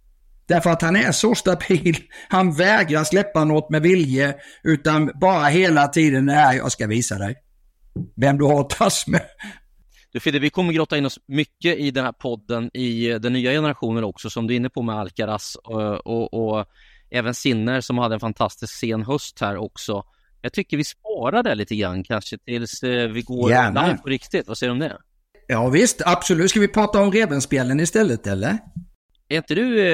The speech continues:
Speaker 2: eh, inne i K M nu och spelar?
Speaker 1: Ja, jo, jo, jo, jo.
Speaker 2: Hur går det då?
Speaker 1: Absolut. Ja, visst. Jag är, jag ska spela andra omgången ikväll här.
Speaker 2: Ja.
Speaker 1: Eh, herrar femtiofem, veteranklassen. Det är,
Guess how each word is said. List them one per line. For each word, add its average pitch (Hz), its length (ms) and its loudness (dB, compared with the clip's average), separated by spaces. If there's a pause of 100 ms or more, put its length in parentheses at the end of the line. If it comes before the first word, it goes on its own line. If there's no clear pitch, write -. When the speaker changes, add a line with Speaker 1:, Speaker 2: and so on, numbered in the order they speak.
Speaker 2:
eh, 160 140 -2
inne 143 180 0
i 131 40 -2
K 143 380 -2
M 233 120 0
nu 120 160 -6
och - 160 -12
spelar? 92 480 -6 (100)
Speaker 1:
Ja, 262 440 2
jo, 214 180 4
jo, 277 100 0
jo, 170 800 2 (400)
jo. - 320 0
Speaker 2:
Hur 147 80 -4
går 147 120 -2
det 143 60 2
då? 160 80 4
Speaker 1:
Absolut. 165 720 0
Ja, 160 300 2
visst. 214 340 2
Jag 156 200 2
är, 208 280 2
jag 170 100 0
ska 190 140 0
spela - 480 0 (340)
andra 180 340 4
omgången 135 640 4
ikväll 160 640 4
här. 123 260 0 (160)
Speaker 2:
Ja. 123 100 0
Speaker 1:
Eh, 117 100 4
herrar 120 640 0
femtiofem, 127 840 0
veteranklassen. 135 880 0
Det 123 220 0
är, 131 340 2